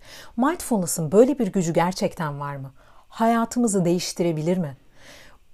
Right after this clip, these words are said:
Bu soruya yanıt arayalım birlikte, gelin sizlerle birlikte. Ve kendi düşüncelerimden bahsedeceğim bugün sizlere. Dilerim sizlere de ilham olur, belki bir kapı aralar. Mindfulness,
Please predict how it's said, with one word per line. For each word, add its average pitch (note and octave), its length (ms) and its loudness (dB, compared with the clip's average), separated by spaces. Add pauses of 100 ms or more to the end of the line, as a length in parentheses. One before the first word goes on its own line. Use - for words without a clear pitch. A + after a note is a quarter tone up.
Bu E4 60 4
soruya G3+ 440 2
yanıt G3 320 4
arayalım C#3+ 420 0
birlikte, C#3 320 -4
gelin C#3+ 220 -4
sizlerle C#3 580 -6
birlikte. D3 440 -6 (420)
Ve B3 280 4 (680)
kendi F4+ 360 4
düşüncelerimden A3 760 2
bahsedeceğim D3+ 640 0
bugün D3+ 180 -6
sizlere. D3 680 -2 (400)
Dilerim C#4+ 420 4 (140)
sizlere C4+ 480 4
de A#3 60 4
ilham G3 300 0
olur, E3 460 -4
belki G3+ 300 2
bir G3+ 60 -2
kapı F#3+ 260 -2
aralar. D3 480 -4 (680)
Mindfulness, B3+ 840 0